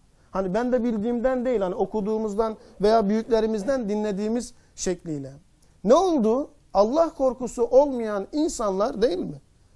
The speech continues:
Kara borsacılık yaptılar. Halbuki rızkı elinde tutanın Allah olduğunu bilseydi insan,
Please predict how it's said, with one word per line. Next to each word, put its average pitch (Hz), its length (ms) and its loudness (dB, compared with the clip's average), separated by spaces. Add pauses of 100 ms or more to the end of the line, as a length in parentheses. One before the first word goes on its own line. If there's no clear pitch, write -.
(120)
Kara 254 260 2
borsacılık 226 500 -8
yaptılar. - 440 -18 (680)
Halbuki 247 600 4
rızkı 247 340 -4
elinde 233 640 0
tutanın 190 600 -2 (600)
Allah 240 460 4
olduğunu 240 580 -2
bilseydi 240 480 0
insan, 170 600 -8